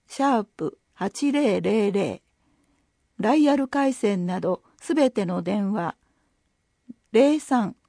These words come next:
五二八五八八九八。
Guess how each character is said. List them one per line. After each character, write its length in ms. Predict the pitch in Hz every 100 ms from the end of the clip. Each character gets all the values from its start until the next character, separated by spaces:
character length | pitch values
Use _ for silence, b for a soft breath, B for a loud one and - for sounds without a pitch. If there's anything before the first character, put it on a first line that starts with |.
| _ _ _
五 260 | 220 269 294
二 300 | 294 262 196
八 340 | 185 - 233
五 320 | 196 170 - - _ _ _
八 320 | - 208 294
八 340 | 277 302 - 196
九 280 | - 226 254
八。 420 | 190 190 175